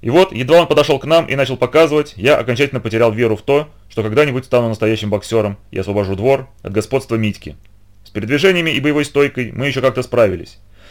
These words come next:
Правда, и это опять повторяли целый час. Но Вадиму Вадимычу все равно до конца ни у кого не понравилось. Он сказал: "Ладно, потом как следует отшлифуете". И стал показывать, как нужно правильно наносить удар. Когда делал он сам, все выглядело легко и просто.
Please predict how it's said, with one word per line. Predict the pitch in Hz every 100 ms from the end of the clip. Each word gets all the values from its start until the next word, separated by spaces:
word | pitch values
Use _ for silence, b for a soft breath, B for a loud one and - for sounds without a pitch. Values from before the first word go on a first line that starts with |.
| b -
Правда, | 143 156 160
и |
это | 170 135
опять | 131 113
повторяли | 107 117 117 110
целый | 104 107
час. | 101 101 87 - -
Но | 98
Вадиму | 107 139 147
Вадимычу | 135 165 175 151 143
все | - 156
равно | 165 156
до | 123
конца | 131 127 160
ни |
у | 135
кого | 117 123
не | 117
понравилось. | 113 110 104 92 87 -
Он | -
сказал: | 110 123 104 90 - - -
"Ладно, | 120 139 101
потом | 92 127 143
как | 113
следует | 127 104 101
отшлифуете". | 95 107 101 90 76 69 - - - -
И | 104
стал | 101 139
показывать, | 120 113 170 165 160
как | 123 110
нужно | 123 107
правильно | 123 147 147 131
наносить | 113 104 117
удар. | 101 98 90 - - - - - - - -
Когда | 123 165
делал | 170 156
он | 147
сам, | 139 175 131 -
все | - 147
выглядело | 147 127 127
легко | 123 127 147
и |
просто. | - 107 92 -